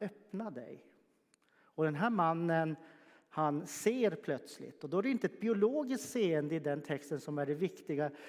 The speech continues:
utan plötsligt att den här mannen ser nytt. Han ser på världen, sig själv, på ett nytt sätt.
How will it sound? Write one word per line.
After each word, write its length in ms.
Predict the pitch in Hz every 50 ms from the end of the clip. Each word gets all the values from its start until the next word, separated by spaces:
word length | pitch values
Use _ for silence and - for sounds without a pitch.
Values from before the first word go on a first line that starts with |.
| - -
utan 300 | - 180 - - 185 185
plötsligt 460 | 185 - - 233 196 - - 170 - -
att 100 | 185 -
den 120 | 214 190
här 160 | 160 180 175
mannen 500 | 180 165 143 131 127 127 139 139 143 151
ser 460 | 151 - - 151 135 120 123 127 - - -
nytt. 840 | 147 143 196 262 - - - - - - - - - - - - _ _ _ _ _ _ _ _ _ _ _ _ _ _ _ _ _ _ _ _ _
Han 200 | - 165 170 165
ser 260 | - - 180 170 165
på 160 | 170 - 170
världen, 720 | 139 139 160 190 220 233 233 220 196 151 151 143 131 135 135
sig 220 | - 175 160 160
själv, 640 | 165 - - 226 233 190 151 131 131 135 139 135 143 - - - - - _ _ _ _ _ _ _ _ _ -
på 120 | - 165
ett 160 | 160 165 -
nytt 320 | 170 170 170 170 - - -
sätt. 760 | - - 254 - - - - - - _ _ _ - -